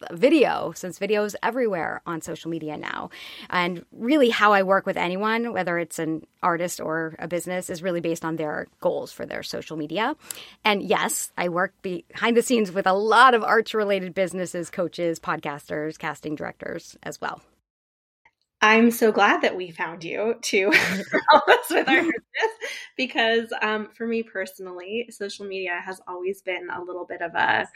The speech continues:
Speaker 2: don't know, a little mountain, a mountain to climb, mostly because I think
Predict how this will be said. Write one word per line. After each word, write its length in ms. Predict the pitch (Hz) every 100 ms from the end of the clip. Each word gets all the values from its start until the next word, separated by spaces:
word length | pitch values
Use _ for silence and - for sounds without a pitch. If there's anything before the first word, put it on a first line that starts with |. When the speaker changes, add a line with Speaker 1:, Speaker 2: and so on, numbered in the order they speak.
| - - - _ -
Speaker 2:
don't 160 | 480 349
know, 180 | 185 196
a 60 |
little 260 | 190 202 196
mountain, 460 | 202 170 180 185 185 -
a 60 |
mountain 480 | 190 175 175 175 180
to 120 | 175
climb, 560 | 165 - 151 160 233 294 - - -
mostly 440 | - 226 226 - 277
because 500 | 269 247 208 202 190 -
I 80 | 185
think 480 | 185 190 185 185